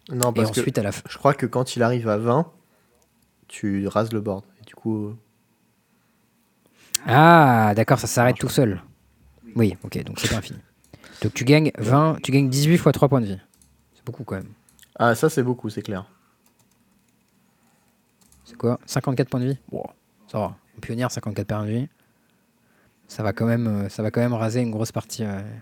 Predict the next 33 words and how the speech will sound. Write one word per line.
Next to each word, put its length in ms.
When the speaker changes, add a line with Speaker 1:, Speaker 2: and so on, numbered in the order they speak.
Speaker 2:
ça 680
va 80
tanker 260
une 140
grosse 140
partie 180
des 80
trucs. 260
Voilà, 240
euh, 340
et 100
du 160
coup, 460
là, 160
dans 80
le 60
cas 120
présent, 480
le 120
gars, 140
il 60
fait 120
six 180
deux 80
au 60
challenge 480
avec 280
une, 140
euh, 320
une 100
version 300
qui 160
joue 140